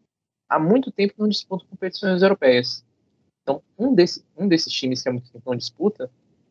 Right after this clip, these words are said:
pode acabar ganhando essa vaga aí, até beneficiado também pela punição que a Juventus levou e pela irregularidade da Fiorentina. Então, a gente tem a Udinese em sétimo lugar. A Udinese,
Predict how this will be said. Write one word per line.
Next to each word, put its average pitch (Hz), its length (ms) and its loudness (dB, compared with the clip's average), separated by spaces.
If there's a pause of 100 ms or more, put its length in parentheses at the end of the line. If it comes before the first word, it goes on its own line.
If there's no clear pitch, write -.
(100)
pode 156 140 4
acabar 165 680 2 (140)
ganhando 185 440 -4
essa 156 180 -4
vaga 123 300 2
aí, 131 280 -4 (160)
até 131 280 -8
beneficiado 160 500 -4
também 156 260 -14
pela 170 240 -6
punição 156 460 -8
que 156 100 -20
a 156 60 -2
Juventus 139 380 -6
levou 151 420 2 (340)
e 170 80 -14
pela 175 720 4 (280)
irregularidade 202 640 2
da 175 80 -4
Fiorentina. 175 520 -10 (520)
Então, 127 120 -12
a - 20 -8
gente - 180 -10
tem 180 100 -2
a 180 80 4
Udinese 156 580 2 (1120)
em 113 60 -16
sétimo 117 400 -2
lugar. 117 200 0
A 147 40 4
Udinese, 139 600 -4